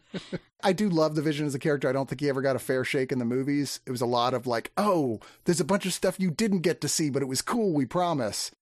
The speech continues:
My favorite thing about this show and future shows going forward, arguably, is that now it's giving these characters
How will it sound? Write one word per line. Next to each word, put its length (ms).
My 160
favorite 240
thing 100
about 240
this 160
show 560
and 380
future 300
shows 200
going 220
forward, 440
arguably, 800
is 200
that 200
now 300
it's 140
giving 400
these 180
characters 580